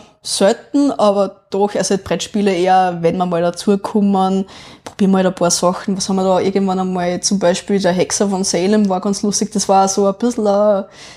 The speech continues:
herausfordernderes für mich. Also ich bin halt wirklich sehr casual mit solchen Geschichten. Ich meine, wir haben früher mit der Familie öfters mal Eldorado gespielt und sowas. Oder halt, ähm,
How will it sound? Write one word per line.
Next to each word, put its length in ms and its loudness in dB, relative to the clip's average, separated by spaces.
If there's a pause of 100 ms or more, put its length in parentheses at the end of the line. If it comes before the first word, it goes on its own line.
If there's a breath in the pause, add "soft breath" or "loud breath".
herausfordernderes 1000 0
für 100 -2
mich. 160 2
Also 140 0
ich 40 -4
bin 100 -2
halt 140 -6
wirklich 300 -4
sehr 240 2
casual 440 -6
mit 120 -4
solchen 320 -8
Geschichten. 540 -6
Ich 440 -20
meine, 180 2
wir 120 4
haben 240 0
früher 400 2
mit 180 -4
der 80 -4
Familie 320 0
öfters 280 -4
mal 140 -6
Eldorado 600 0
gespielt 520 -2
und 140 2
sowas. 880 -2
Oder 260 -14
halt, 320 -10
ähm, 560 -10